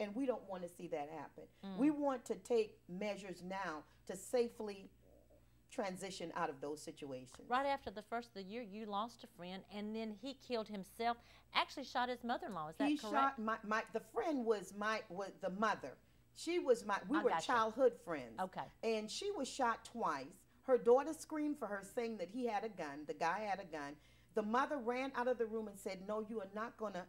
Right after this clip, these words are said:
Speaker 1: you know, you're not gonna hurt my daughter." He shot the mother two times,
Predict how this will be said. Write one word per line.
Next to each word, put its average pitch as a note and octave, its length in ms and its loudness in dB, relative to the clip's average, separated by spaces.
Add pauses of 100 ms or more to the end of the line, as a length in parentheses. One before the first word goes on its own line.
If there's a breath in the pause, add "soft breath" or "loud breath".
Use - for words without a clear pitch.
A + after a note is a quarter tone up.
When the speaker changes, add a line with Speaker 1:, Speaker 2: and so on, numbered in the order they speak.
Speaker 1:
you G#3 80 -8
know, E3+ 160 -4
you're G3 240 -8
not C4 200 0
gonna G#3 200 -2
hurt G#3 220 -6
my E3+ 140 -4
daughter." F3+ 380 -4 (260 loud breath)
He E4 200 0
shot - 400 0
the D4 80 -2
mother F3+ 380 0 (100)
two D#4+ 160 0
times, D3 560 -2